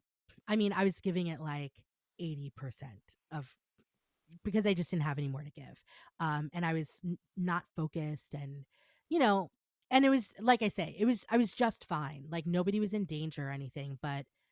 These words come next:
I wasn't, I, it was a bad representation of my actual professional work. Uh,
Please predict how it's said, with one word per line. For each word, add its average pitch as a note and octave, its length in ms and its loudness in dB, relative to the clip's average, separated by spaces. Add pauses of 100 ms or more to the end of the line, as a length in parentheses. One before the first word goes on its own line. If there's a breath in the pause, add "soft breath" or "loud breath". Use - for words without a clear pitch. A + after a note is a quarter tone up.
(200)
I G3 80 2
wasn't, E3+ 440 0 (640)
I, E3+ 140 -14
it B3 80 4
was A#3 140 4
a G#3+ 80 6
bad F3 280 4
representation D3 920 -4
of D3 300 -8 (680)
my E3 380 -6 (340)
actual D#3+ 340 -4
professional C#3 460 -8
work. C3+ 240 -8 (580 loud breath)
Uh, E3+ 380 0